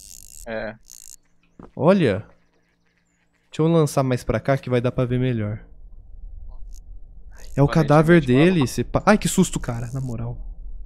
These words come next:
Speaker 2: Pera aí,
Speaker 1: Olha,
Speaker 2: peixe.
Speaker 1: que peixe.
Speaker 2: Pera aí, peixe.
Speaker 1: Hum.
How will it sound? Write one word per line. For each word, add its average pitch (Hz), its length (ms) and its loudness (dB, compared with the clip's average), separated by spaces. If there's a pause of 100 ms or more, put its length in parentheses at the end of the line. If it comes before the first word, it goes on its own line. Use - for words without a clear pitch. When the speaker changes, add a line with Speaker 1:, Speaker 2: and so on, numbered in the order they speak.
(260)
Speaker 2:
Pera 196 140 4
aí, 190 120 8
Speaker 1:
Olha, 180 80 -2
Speaker 2:
peixe. 131 360 4
Speaker 1:
que - 100 -10
peixe. - 200 -12
Speaker 2:
Pera 214 140 8
aí, 208 260 8
peixe. - 600 2 (1200)
Speaker 1:
Hum. 156 220 -18